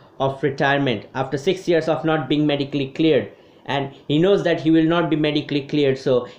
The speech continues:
he offered him an unsanctioned match so that if anything happens, anything goes, he would not sue him or the company. And he also said that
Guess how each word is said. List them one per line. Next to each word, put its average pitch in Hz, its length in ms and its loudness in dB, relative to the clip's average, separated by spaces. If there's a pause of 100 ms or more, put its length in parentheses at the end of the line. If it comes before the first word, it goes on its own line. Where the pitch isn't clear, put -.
he 139 140 0
offered 139 340 2
him 123 240 0 (100)
an 123 260 -12
unsanctioned 139 880 -2
match 120 320 -4 (440)
so 127 200 -2
that 117 200 -2
if 135 240 -6
anything 190 400 2
happens, 131 600 -2
anything 180 400 2
goes, 123 380 0 (320)
he 127 220 -4
would 127 340 0
not 143 240 -2
sue 139 420 -2 (140)
him 208 420 0 (140)
or 127 180 0
the 123 120 -2
company. 110 520 -6 (920)
And 120 360 -4
he 127 100 0
also 131 220 2
said 127 300 -2
that 123 300 -2